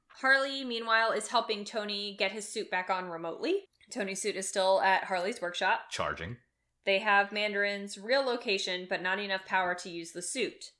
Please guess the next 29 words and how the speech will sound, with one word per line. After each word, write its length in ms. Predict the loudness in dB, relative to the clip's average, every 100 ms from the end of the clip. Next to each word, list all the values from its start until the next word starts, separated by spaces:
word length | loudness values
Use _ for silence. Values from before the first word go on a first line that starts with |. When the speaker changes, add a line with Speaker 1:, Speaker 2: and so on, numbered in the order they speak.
| -8
Speaker 1:
Tony 280 | -2 -2 -2
starts 300 | -2 -2 2
having 300 | 6 6 4
another 380 | 0 2 6 4
panic 320 | 4 -2 -2
attack 400 | -4 -2 -2 -2
when 120 | -6
he 120 | -6 -4
realizes 580 | 0 0 0 -2 -6
he's 180 | -6 -6
gonna 200 | -2 -2
have 180 | -4 -8
to 80 | -4
go 200 | -2 -2
in 160 | -4
without 420 | -4 -2 2 2 0
any 220 | -6 -6
kind 200 | -4 -6
of 100 | -6
suit 300 | -8 -8 -4
backup. 460 | -4 -2 -2 -2 -4 -18 _ _ _ _
And 160 | -6 -2
Harley 360 | 2 2 2 0
talks 300 | -2 -2 -4
him 80 | -2
down 240 | -2 -2
over 140 | -4
the 100 | -6
phone. 460 | -4 -4 -4 -6